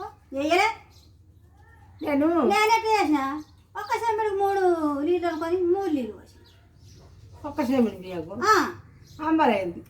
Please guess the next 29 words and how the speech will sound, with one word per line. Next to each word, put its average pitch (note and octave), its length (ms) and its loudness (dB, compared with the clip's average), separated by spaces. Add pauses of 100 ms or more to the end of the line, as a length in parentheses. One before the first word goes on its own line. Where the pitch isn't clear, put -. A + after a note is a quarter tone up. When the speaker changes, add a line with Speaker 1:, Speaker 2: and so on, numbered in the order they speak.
(140)
Speaker 1:
ఆంబరి. D#4+ 240 0 (1120)
Speaker 2:
మంచి A3+ 480 0
చేసిన. F3 180 -10 (200)
Speaker 1:
ఉం. C#4 260 0
Speaker 2:
నా, A#3+ 220 2
నన్ను D#4+ 360 0
ఎటు G4 140 -6
ఇచ్చినావు F4+ 420 0
కదా, E4 180 -6 (380)
నీది D4+ 180 0
మంచిది. A3 380 -2 (380)
నేనేం D4 460 2
చేసిన, G#3+ 260 2 (1200)
ఉల్లాకులు D#4+ 480 4
తెచ్చుకున్నా, A#3 540 0 (120)
Speaker 1:
ఉం. A#3+ 360 -4 (460)
గట్లే. D#4 280 -4
Speaker 2:
నిమ్మాకులు D#4 600 6
తెచ్చుకున్నా, C4 600 2
Speaker 1:
మారాచి G4 320 0
మూర్తి E4+ 360 2
బదులు D4+ 220 -4
కూడా C4 180 -2
పట్టే. A#3 260 -14 (480)
Speaker 2:
నిమ్మాకులు E4 640 2
Speaker 1:
ఒక్క - 0 -
Speaker 2:
తెచ్చుకున్నా. C4+ 580 0
Speaker 1:
చెంబు F#4 240 2
కట్ట E4+ 240 -2